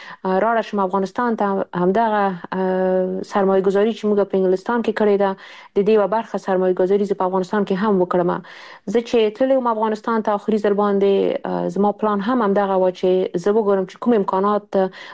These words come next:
برابر دي په افغانستان کې. خو متاسفانه بانکینګ سیستم،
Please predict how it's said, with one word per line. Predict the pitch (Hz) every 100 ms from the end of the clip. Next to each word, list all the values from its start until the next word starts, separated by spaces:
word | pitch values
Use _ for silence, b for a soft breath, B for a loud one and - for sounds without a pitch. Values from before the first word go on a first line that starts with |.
| B
برابر | 196 196 233 233
دي | 175
په | 175
افغانستان | 175 175 175 175 185 180
کې. | 180
خو | 175 190
متاسفانه | 190 220 - 214 202
بانکینګ | 185 180 180 202 190
سیستم، | 185 - 233 208